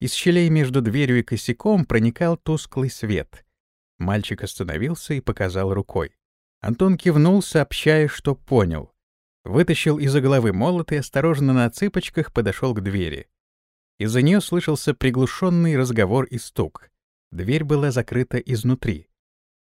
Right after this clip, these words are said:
Мальчик присел и приник глазом к щели. Поднявшись, показал три пальца.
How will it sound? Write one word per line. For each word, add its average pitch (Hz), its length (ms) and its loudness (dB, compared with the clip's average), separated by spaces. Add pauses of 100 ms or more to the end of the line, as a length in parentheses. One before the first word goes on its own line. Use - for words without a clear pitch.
Мальчик 131 540 -2
присел 151 480 0
и 160 140 0
приник 160 360 4
глазом 135 440 0
к - 40 -18
щели. 90 480 -4 (340)
Поднявшись, 143 600 -2
показал 120 460 0
три 131 140 -2
пальца. - 600 -4